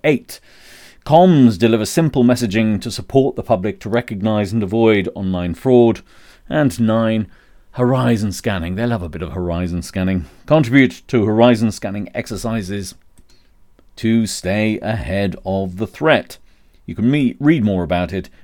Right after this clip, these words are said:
in the form of the press release and the charter itself at the links in the podcast description.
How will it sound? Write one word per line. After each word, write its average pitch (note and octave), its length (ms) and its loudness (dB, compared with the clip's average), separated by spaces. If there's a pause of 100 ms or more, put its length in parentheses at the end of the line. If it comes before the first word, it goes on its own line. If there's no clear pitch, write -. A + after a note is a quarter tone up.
in F#2 120 -4
the F2+ 60 -2
form F2 220 -6
of D#2 60 -10
the D#2 80 -12
press - 280 -8
release E2+ 280 -8
and G#2 260 -6
the E2 80 -8
charter E2+ 400 -8
itself - 520 -2 (300)
at G2 60 -14
the G2+ 80 -4
links F2+ 380 -6 (260)
in G#2 100 -6
the E2 80 -4
podcast D2 560 -14
description. D#2 600 -12